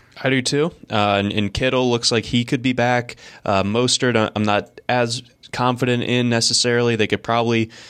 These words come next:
um, based on the way that their run game worked last week, they could probably, you know, save Mostert for, for next week, um, for, for a tougher matchup and, and go from there. We'll, we'll have to see what, what they go with there. It looks like Brandon Ayuk is starting to become a thing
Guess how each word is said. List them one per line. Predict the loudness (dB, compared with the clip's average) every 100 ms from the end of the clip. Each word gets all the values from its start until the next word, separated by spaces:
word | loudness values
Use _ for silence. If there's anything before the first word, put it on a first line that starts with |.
| -12 -2
um, | 0 -2 -6 _
based | -2 0
on | 0
the | 0
way | 2
that | 0
their | 0 0
run | 0 0
game | 0 0 0
worked | -2 -2
last | -2 0 0 -2
week, | 0
they | 0
could | 0
probably, | 0 0 -2 -6 -20 -20 _ _ _ _ _ -4
you | -2
know, | -2 -4 -8 _ _ -6
save | -2 0 0 0
Mostert | 0 0 0 0 -2
for, | -2 -4
for | -2 0
next | 0 -2 0
week, | 0 0 -2 -16 -20 -12 -4
um, | -2 -2
for, | 0 0 0
for | 0 0
a |
tougher | 0 -2 -2 -2
matchup | -2 -2 -2 -2 0 0 0
and, | -2 -4 -4 -4
and | -2
go | 0 -2
from | -2 -2
there. | 0 0
We'll, | 0 0
we'll | 0
have | 0 0
to |
see | 0 0 0
what, | 0 -2
what | -2
they | -2
go | 0 0
with | 0
there. | 0 0
It | 0
looks | 0 -2
like | 0
Brandon | 0 0 0
Ayuk | 0 2 0 0
is | 0
starting | 0 0 0
to | -2
become | -4 -2 -2
a | -2
thing | -2 0 -2